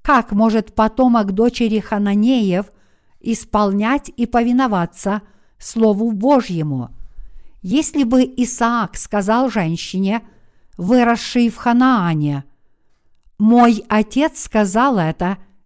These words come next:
и Бог сказал это, и Бог сказал так", неужели она смогла бы полностью понять, что он говорит? Поскольку она не была верующим человеком,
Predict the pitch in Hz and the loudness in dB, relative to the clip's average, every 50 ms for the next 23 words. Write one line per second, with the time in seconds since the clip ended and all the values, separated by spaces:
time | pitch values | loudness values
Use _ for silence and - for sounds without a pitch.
0 | _ - - 226 220 190 185 233 269 302 - - - - - 202 185 170 185 180 | _ -6 -2 0 0 2 4 4 4 4 2 0 -12 -4 -2 -2 -2 0 0 0
1 | 180 180 180 180 190 185 190 220 233 220 - - _ _ _ _ _ _ _ _ | 0 0 0 0 -2 0 -2 -2 -2 -2 -6 -14 _ _ _ _ _ _ _ _
2 | _ - 233 226 214 180 180 220 262 269 247 220 - - - _ - - - - | _ 0 2 2 2 2 4 6 6 6 6 4 0 -6 -20 _ -12 -12 -10 -6
3 | - 214 202 190 185 185 196 208 220 214 208 208 - - 254 254 226 175 151 - | -2 -2 -2 -2 -2 -2 0 0 0 0 -2 -4 -6 -4 -2 -2 -2 -2 -4 -6
4 | - - - - _ _ _ _ _ _ _ _ _ _ _ - 202 214 220 208 | -10 -18 -20 -20 _ _ _ _ _ _ _ _ _ _ _ -4 0 2 4 4
5 | 202 180 170 - 226 262 320 381 370 285 269 254 247 233 233 - - 226 233 233 | 4 2 2 2 2 2 2 4 4 4 4 4 2 2 0 -2 -2 -2 -2 0
6 | 226 233 226 226 220 202 208 208 214 - - 262 262 233 202 202 185 180 - - | 2 2 0 2 2 0 -2 -2 -2 -2 0 2 2 2 2 0 -2 -2 -4 -6
7 | - - 180 190 202 196 - _ _ _ _ _ _ _ _ _ _ - - 269 | -8 -4 -4 -4 -4 -4 -10 _ _ _ _ _ _ _ _ _ _ -6 0 2
8 | 285 262 226 196 185 185 185 - - - - - - - 247 226 208 190 196 196 | 4 4 4 2 0 -2 -4 -10 -16 -14 -14 -12 -4 0 2 2 2 2 0 0
9 | 185 208 208 247 254 240 190 147 135 - - - _ _ _ _ _ _ _ _ | 0 0 0 0 0 0 -2 -4 -6 -10 -18 -20 _ _ _ _ _ _ _ _
10 | _ _ _ _ _ _ _ _ _ _ - _ - 226 226 214 - - - 254 | _ _ _ _ _ _ _ _ _ _ -14 _ 0 0 2 0 0 -2 2 4
11 | 262 247 226 - 247 247 233 226 233 233 233 226 226 233 247 269 285 233 196 202 | 4 4 4 4 4 6 6 6 6 4 2 4 4 4 6 4 4 4 2 2
12 | 196 196 196 190 208 214 214 214 220 214 214 202 - - 220 214 208 - 240 233 | 4 4 2 4 2 2 2 4 2 2 0 0 -2 -2 -2 -2 0 0 0 0
13 | 247 269 233 196 185 165 165 - 185 196 220 214 - | 2 2 2 2 0 0 0 0 0 0 0 -2 -6